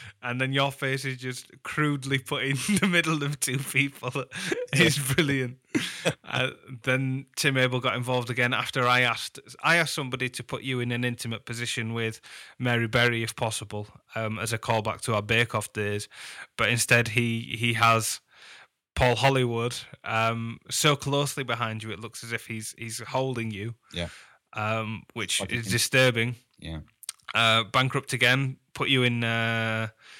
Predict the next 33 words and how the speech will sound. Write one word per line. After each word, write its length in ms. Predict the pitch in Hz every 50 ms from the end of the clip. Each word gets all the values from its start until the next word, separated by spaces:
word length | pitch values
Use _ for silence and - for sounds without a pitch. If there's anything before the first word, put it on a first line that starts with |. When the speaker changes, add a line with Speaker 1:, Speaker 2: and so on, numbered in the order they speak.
| - - _ _ _ _ _ _ _ _ -
Speaker 1:
like, 300 | 135 123 117 117 - - _ _ _ _ _ -
what 300 | 117 127 123 127 95 127
is 80 | 127 123
this, 180 | 123 117 - 127
a 40 |
cane 600 | - - - - 120 123 127 131 139 139 139 127 123
with 380 | 117 113 110 110 107 - - - _ _ -
an 300 | 110 110 107 110 104 -
evening 420 | - 123 123 123 123 131 131 131 127
suit, 280 | - - 135 131 123
I 60 | - -
think, 380 | - 135 139 151 147 - - _ - - - - - - - 120
dinner 260 | 113 123 120 127 127
suit 360 | 123 - - 135 139 139 - _ _ _ _ -
with 200 | 120 113 113 113
a 60 | 110
top 300 | - - - 123 - -
hat 160 | - 160 -
on, 240 | - 127 131 139 135 - _ _ - - - - - - _ _ _ -
uh, 180 | 110 110 113
which 300 | 120 127 135 156 - -
y-, 60 | 165 160
you 140 | 151 147 156
do 200 | 147 190 180 139
suit, 380 | 123 - - 135 127 123 123 -
to 100 | - 113
be 120 | 107 107
honest. 340 | 104 104 104 107 - - -
I 60 | 113
mean, 160 | 110 113 110
your 80 | 110 110
face 340 | - - 127 120 110 - -
looks, 400 | 107 104 - - - - -